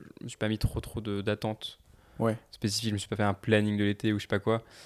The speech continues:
Speaker 1: Mais là, je m'y remets, là. On va s'y remettre. Hein ?
Speaker 2: On n'a pas le choix.
Speaker 1: Main dans la main.
Speaker 2: D'ailleurs, là, on... on commence <laughs> main dans la main avec tout le groupe.
Speaker 1: <laughs>
Speaker 2: Euh... t'as quoi comme stage, du coup, là, en ce début de D trois ?
Speaker 1: Ouais.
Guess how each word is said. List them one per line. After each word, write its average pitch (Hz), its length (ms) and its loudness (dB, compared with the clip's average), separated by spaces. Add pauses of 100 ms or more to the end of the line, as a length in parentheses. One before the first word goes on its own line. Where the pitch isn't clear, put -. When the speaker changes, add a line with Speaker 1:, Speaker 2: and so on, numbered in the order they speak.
(160)
Speaker 1:
Mais 110 120 6
là, 131 60 10
je 139 60 4
m'y 135 80 6
remets, 165 160 6
là. 101 380 2
On 110 60 -4
va 107 80 6
s'y 110 100 2
remettre. 143 300 0 (400)
Hein ? 131 240 2
Speaker 2:
On 127 60 -8
n'a 117 100 -2
pas - 80 -4
le 120 80 -2
choix. 160 240 -4 (100)
Speaker 1:
Main 110 100 0
dans 107 100 2
la 107 100 0
main. 120 180 -4 (160)
Speaker 2:
D'ailleurs, 151 300 12
là, 156 120 12
on... 127 560 8
on 127 40 -2
commence 127 420 4
<laughs> - 0 -
main 147 180 8
dans 160 140 8
la 123 100 6
main 127 220 2 (540)
avec 135 180 -2
tout - 100 -8
le 131 80 4
groupe. 127 240 0
Speaker 1:
<laughs> 165 60 0 (1500)
Speaker 2:
Euh... 110 580 2 (1000)
t'as 120 120 0
quoi 175 120 2
comme 135 160 4
stage, 151 260 4
du 123 100 0
coup, 147 120 0
là, 143 100 4
en 127 80 2
ce 120 80 0
début 123 260 0
de 123 380 2 (300)
D 135 240 -6
trois ? - 400 -10 (380)
Speaker 1:
Ouais. 127 260 6